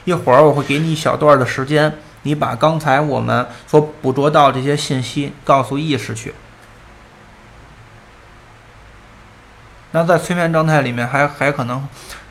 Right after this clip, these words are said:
会先把催眠状态变浅，这个时候他会觉得非常非常的清醒，会跟他说：“那个就是用逻辑分析对比，然后意义转化。”用这种办法，然后去让他意识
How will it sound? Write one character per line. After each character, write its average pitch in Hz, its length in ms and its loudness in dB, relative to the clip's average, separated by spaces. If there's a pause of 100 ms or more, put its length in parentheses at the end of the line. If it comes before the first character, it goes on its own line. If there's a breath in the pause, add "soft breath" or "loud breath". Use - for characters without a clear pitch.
会 131 240 -2 (100)
先 160 260 0
把 131 140 6
催 117 180 -4
眠 135 180 -6
状 139 180 -2
态 135 100 -2
变 135 240 -2
浅， - 260 -6 (520)
这 160 80 0
个 147 80 4
时 135 60 -2
候 135 60 -2
他 143 140 -4
会 139 140 -4
觉 127 120 -8
得 135 80 -2
非 165 240 -4
常 131 160 -2
非 131 120 -6
常 123 180 -2
的 123 80 -6
清 127 240 -8
醒， 117 180 -8 (440 loud breath)
会 131 100 -2
跟 143 160 -4
他 139 140 0
说： 139 260 -2 (1080)
“那 175 140 0
个 147 140 -4 (360 loud breath)
就 151 100 0
是 143 160 0
用 156 200 0 (480)
逻 143 240 2
辑 151 340 0
分 180 260 -2
析 143 320 -2
对 160 180 0
比， 113 280 -8 (100)
然 131 100 0
后 139 80 -4
意 165 200 -2
义 135 40 0
转 117 240 -4
化。” - 280 0 (400)
用 156 140 0
这 196 120 4
种 131 140 0
办 131 260 2
法， - 200 -8 (380)
然 131 120 2
后 143 80 0
去 147 140 -4
让 143 160 2
他 147 140 0
意 196 180 4
识 110 220 -6